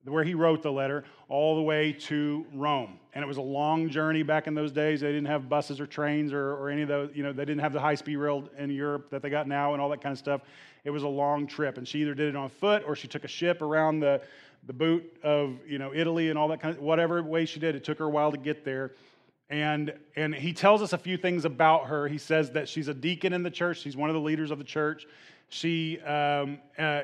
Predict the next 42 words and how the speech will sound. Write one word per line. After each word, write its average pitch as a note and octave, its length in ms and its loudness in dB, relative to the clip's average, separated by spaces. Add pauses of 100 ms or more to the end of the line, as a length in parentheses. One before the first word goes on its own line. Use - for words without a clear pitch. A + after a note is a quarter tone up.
she E3+ 300 -4
is D3 140 -2
a - 20 0
benefactor D#3 920 2
of B2+ 120 -10
many D#3+ 220 0
people, C#3 340 -6
which C3+ 200 -6
was D3 200 -2
a, F3 40 -2 (120)
a C#3+ 240 -2 (520)
kind F3+ 120 2
of G3 60 4
a F3 80 6
high G3 460 6
honor E3+ 480 6
back D#3 260 4
in D3+ 60 -2
this D3+ 160 -4
day D3+ 160 2
to C#3 60 -4
be C#3+ 100 -4
called D#3 400 2
a C#3+ 40 -4
benefactor. D3 460 -2
And C#3+ 80 -4
there D3 80 -2
were D3 120 0
a D3 40 0
lot F3+ 380 4
of D3+ 360 2 (400)
women, F3 460 0 (180)
<coughs> - 220 -10 (540)
excuse G#3 320 -4
me, D#3+ 80 0
in D#3 80 0
the D#3 80 0
Roman D#3 340 2
world D#3 300 0
who D3+ 100 -2
were C#3+ 160 -2
considered D3 520 -2